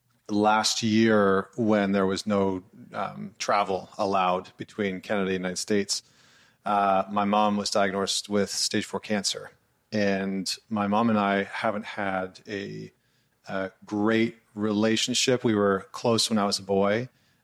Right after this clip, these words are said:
um, but then addiction really influenced her life and sort of took over her life. And so she sort of,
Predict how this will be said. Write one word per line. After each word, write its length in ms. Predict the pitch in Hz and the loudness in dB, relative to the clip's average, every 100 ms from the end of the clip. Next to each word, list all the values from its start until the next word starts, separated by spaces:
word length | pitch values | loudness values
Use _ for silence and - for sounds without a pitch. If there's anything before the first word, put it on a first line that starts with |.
| - | -8
um, 260 | 98 95 | -4 -4
but 120 | 90 113 | -6 -4
then 100 | 101 | -4
addiction 640 | 90 113 - 113 101 95 | -2 -2 0 0 0 0
really 480 | 98 98 92 90 - | 2 2 2 -2 -4
influenced 640 | 104 95 - 98 85 - | -8 -6 -4 -4 -4 -4
her 100 | 107 | -2
life 380 | 92 90 90 - | -2 -2 -4 -8
and 100 | 98 | -8
sort 140 | - | -6
of 120 | 98 - | -8 -8
took 240 | 110 - | -10 -4
over 460 | 101 101 101 98 - | -4 -4 -6 -12 -10
her 100 | 107 | -6
life. 460 | 95 95 - - _ _ _ _ _ - | -4 -4 -6 -14 _ _ _ _ _ -10
And 160 | 101 98 | -6 -2
so 300 | - 104 98 | 0 0 0
she 240 | - 101 | -2 -2
sort 200 | - 104 | 0 0
of, 340 | 92 - - | -2 -4 -12